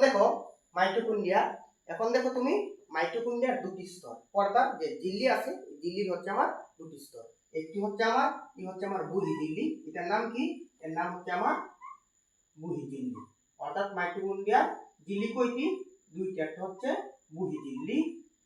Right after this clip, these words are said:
এবং দেখো এই এখানে দুটি ঝিল্লি দেখতে পাচ্ছি, একটি হচ্ছে এই আর একটি এই, অর্থাৎ এখানে দুটি ঝিল্লি, এটার নাম হচ্ছে আমার বুড়ি ঝিল্লি এবং ভিতরের দিকে যে বাস করা আছে এগুলা হচ্ছে আমার আরেকটি ঝিল্লি, এটা হচ্ছে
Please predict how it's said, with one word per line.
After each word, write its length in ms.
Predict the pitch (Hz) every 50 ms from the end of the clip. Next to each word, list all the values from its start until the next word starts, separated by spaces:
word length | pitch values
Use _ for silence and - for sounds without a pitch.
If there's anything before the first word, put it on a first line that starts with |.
| _
এবং 280 | 160 160 - 202 - - 196 214 226 - - - _ - 185
দেখো 220 | 226 233 233 233 233 - - _ _ _ _ _ _ _ _ _ _ _ _ - - - _ - - 285
এই 80 | 339 339 339 339 - - - - - - -
এখানে 200 | - - 247 247 233 -
দুটি 200 | 233 233 - 226 214 -
ঝিল্লি 180 | 202 202 214 226 233
দেখতে 220 | 233 226 196 208 208
পাচ্ছি, 280 | 208 208 - 208 - 302 320 - 190
একটি 180 | 175 190 190 202 196
হচ্ছে 180 | 196 202 226 226 226 - - - - 196 233
এই 80 | - - - -
আর 80 | - 156 156
একটি 160 | 160 160 160 - 165 151
এই, 80 | 131 127 127 - - _ _ - 156
অর্থাৎ 260 | - - - 226 233 214 196
এখানে 200 | 196 196 180 - -
দুটি 180 | 190 202 196 214 190
ঝিল্লি, 180 | 220 247 254 247 - -
এটার 180 | - 170 160 170
নাম 80 | 190 202 208
হচ্ছে 140 | 208 202 220
আমার 180 | 233 254 247 - - 180
বুড়ি 180 | 185 180 180 175 185
ঝিল্লি 220 | 190 202 247 311 330 - - - - _ -
এবং 120 | 170 180 175 156 - -
ভিতরের 400 | 175 180 - 226 247 - 233 247 262
দিকে 160 | 277 277 277 226 240
যে 60 | 233 - - 165
বাস 160 | 160 156 - - -
করা 160 | 208 226 220 214 -
আছে 180 | - - - 277 349 - - - - _ _ _ _ _ _ _ _ _ _ _ _ -
এগুলা 220 | 185 185 226 247 247 247
হচ্ছে 200 | 262 262 - 269
আমার 220 | 269 269 302 339 349 - - - - 175
আরেকটি 280 | 175 175 180 180 185 214 202
ঝিল্লি, 180 | 262 277 311 - 202
এটা 120 | 175 175
হচ্ছে 140 | 175 - 196